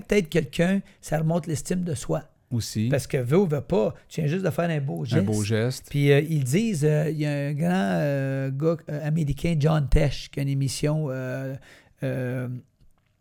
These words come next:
Speaker 1: à radio. Puis, euh, ce gars-là, il est connu à travers du monde, John Tesh. Puis, euh, lui, c'est toutes des affaires, il donne comme, euh, des critiques, tout comment s'améliorer la vie. Puis, euh, un des choses qu'il dit, «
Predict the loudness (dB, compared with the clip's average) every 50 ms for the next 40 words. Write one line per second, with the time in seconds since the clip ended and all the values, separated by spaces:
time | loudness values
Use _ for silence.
0 | -12 -6 -2 -2 0 2 2 2 2 4 6 6 4 4 0 -8 -14 -20 _ _
1 | _ _ _ -8 -6 -6 -6 -4 -6 -6 -6 -6 -8 -8 -10 -10 -12 -14 -14 -16
2 | -14 -14 -14 -10 -4 -2 0 2 4 6 6 8 8 8 8 6 4 2 0 -2
3 | -2 -4 -6 -4 -2 0 2 2 2 2 2 0 -2 -4 -4 -2 -2 -2 -2 0
4 | 0 2 2 2 2 0 -2 -2 -4 -6 -6 -8 -10 -8 -6 -6 -6 -6 -8 -12
5 | -16 -20 -20 -20 -20 _ _ _ -14 -10 -10 -8 -8 -8 -8 -10 -10 -8 -8 -6
6 | -2 0 0 0 0 0 -2 -2 -4 -4 0 0 0 0 2 2 2 2 2 0
7 | 2 2 4 4 4 4 4 2 0 -4 _ _ _ _ -8 -6 -4 0 0 0
8 | 0 0 -2 -4 -4 -4 -4 -4 -4 -4 -4 -4 -4 -4 -6 -4 -2 0 0 0
9 | -2 -4 -6 -6 -6 -8 -10 _ _ _ _ -16 -16 -12 -6 -4 -2 -2 0 -2
10 | -2 -2 -2 -2 -2 -2 -2 0 0 0 -2 -2 -4 -2 -2 -2 -2 -2 -6 -12
11 | _ _ _ _ _ _ _ _ _ _ _ _ _ -14 -10 -8 -6 -6 -6 -6
12 | -6 -8 -8 -8 -8 -8 -10 -8 -4 -2 0 0 2 2 0 0 2 4 4 4
13 | 2 0 -2 -2 -2 -2 0 2 2 2 2 0